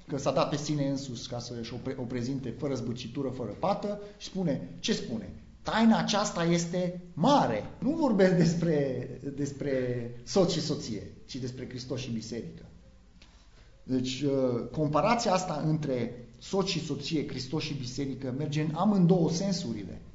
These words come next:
Exact așa cum eu, ca și soț,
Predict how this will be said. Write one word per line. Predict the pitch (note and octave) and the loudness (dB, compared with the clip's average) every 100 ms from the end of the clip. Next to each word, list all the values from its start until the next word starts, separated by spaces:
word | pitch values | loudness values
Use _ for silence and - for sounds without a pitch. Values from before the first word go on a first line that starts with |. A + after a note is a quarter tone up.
| - - - - - - - | -20 -20 -20 -20 -20 -20 -18
Exact | - A2+ G#3 G#3 | -12 0 0 2
așa | F3 F#3 | 0 0
cum | E3 E3+ C3+ A2+ - - - - A#2 | -2 0 0 -2 -8 -14 -18 -12 -2
eu, | D#3+ F#3 G#2+ - | 4 4 4 0
ca | A#2 | -6
și | - | -6
soț, | A2 E3 - | -6 -4 -4